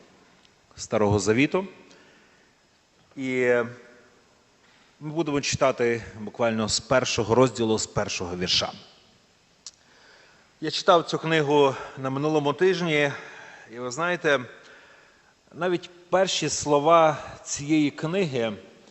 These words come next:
е, подібно до того, як, е, с-, м, починаючий скрипаль бере перші, м, звуки, знаєте, коли скрипка не грає, а скрипить, знаєте. Так само і перші буквально слова ось цієї книги,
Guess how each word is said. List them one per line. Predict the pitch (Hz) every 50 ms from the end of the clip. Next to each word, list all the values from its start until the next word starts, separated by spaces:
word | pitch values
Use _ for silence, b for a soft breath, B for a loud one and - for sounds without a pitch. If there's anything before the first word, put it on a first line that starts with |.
| b b b b b b b b b b b b b b b b b _ _ -
е, | - 101 95 92 - -
подібно | - 143 139 143 202 202 170 180 170
до | 135 151 147
того, | - 185 175 151 156 151 147 143 139 B B B B B B B B B B B B B
як, | 127 131 131 127 123 - - - - -
е, | 131 110 110 107 104 104 104 104 95 87 78 73 78 80 85 123
с-, | - - 131
м, | 135 139 139 131 123 120 110 -
починаючий | - 143 - - 170 170 175 175 170 165 - 165 147
скрипаль | - - - - 151 147 - - 175 180 170
бере | 151 120 123 135 135 143 151 151 143 127 117 98 69 78 - - -
перші, | - 151 143 139 - - - 139 131 123 120 117
м, | 113 92 80 127 143 151 160 170 - -
звуки, | 160 131 127 151 160 170 160 - - 95 85 76
знаєте, | - 120 131 131 135 - 123
коли | - - 123 127 131 127
скрипка | - - - 151 165 - - - 143
не | 135 135
грає, | 120 139 147 139 139 127 120
а | 120
скрипить, | - - - 139 139 131 - 143 110 98 92
знаєте. | 87 107 123 123 - - 123 113 B B B B B B B
Так | B 165 143
само | - 240 233 226 214
і |
перші | - - - 214 220 226 - - 208
буквально | 180 170 - - 185 190 190 185 185 175
слова | 160 - - - 175 165 156 170 175 175 156
ось | 139 139 143 131 - -
цієї | - - 170 170 180 190 180 165
книги, | 160 - - 160 160 180 196 190 165 160 139 135